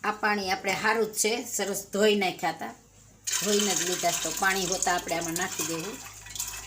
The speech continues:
બે સીટી આપણે વગાડશું એટલે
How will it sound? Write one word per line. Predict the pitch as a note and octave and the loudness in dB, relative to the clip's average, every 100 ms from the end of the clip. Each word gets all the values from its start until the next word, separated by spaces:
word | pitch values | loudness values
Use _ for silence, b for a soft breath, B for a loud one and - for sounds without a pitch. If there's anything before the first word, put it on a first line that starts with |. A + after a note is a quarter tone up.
| - - - - - - - - - - - - - - - - - - - - - - - - - - - - | -14 -12 -14 -10 -10 -10 -10 -16 -16 -16 -14 -12 -14 -16 -16 -16 -16 -16 -16 -16 -18 -18 -18 -14 -14 -14 -16 0
બે | G3 A3 | 4 4
સીટી | - G#3+ G3+ | 4 -4 0
આપણે | G3 F#3+ G#3 | 0 0 -4
વગાડશું | G3+ A3 G3 - F#3+ F3 | 0 2 2 0 -6 -6
એટલે | F#3 F3+ | -2 0